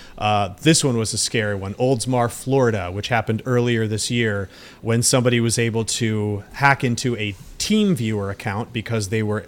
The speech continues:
they, they had the username and password for it that they were able to compromise.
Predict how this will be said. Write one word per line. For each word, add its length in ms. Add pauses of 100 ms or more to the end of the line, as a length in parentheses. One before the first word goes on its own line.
they, 240
they 280
had 120
the 180
username 340
and 100
password 420
for 280
it 100
that 140
they 100
were 140
able 160
to 60
compromise. 800